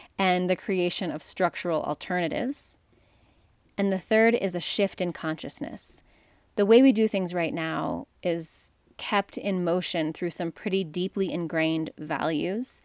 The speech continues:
And if we have new structural alternatives,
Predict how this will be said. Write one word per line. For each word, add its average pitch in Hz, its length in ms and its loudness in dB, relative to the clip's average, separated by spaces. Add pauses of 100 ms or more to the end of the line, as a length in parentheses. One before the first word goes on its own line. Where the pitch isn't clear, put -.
(360)
And 190 120 -2
if 175 100 -4
we 180 100 2
have 185 520 2 (600)
new 202 280 6
structural 190 560 0
alternatives, 160 1120 2